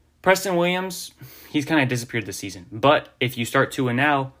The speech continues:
you could see if Preston Williams can actually still be your two,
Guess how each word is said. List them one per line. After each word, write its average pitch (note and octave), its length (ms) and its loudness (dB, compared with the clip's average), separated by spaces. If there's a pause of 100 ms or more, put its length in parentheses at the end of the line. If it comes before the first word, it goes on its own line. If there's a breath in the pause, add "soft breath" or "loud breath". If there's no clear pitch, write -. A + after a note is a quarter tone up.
(500)
you A2+ 120 -8
could B2 160 -4
see C3 220 0
if - 300 -6
Preston B2 300 -2
Williams B2+ 260 0
can C3+ 100 -4
actually A#2+ 320 -2
still B2+ 220 -2
be A#2+ 120 -2
your C3 140 2
two, C#3 380 -4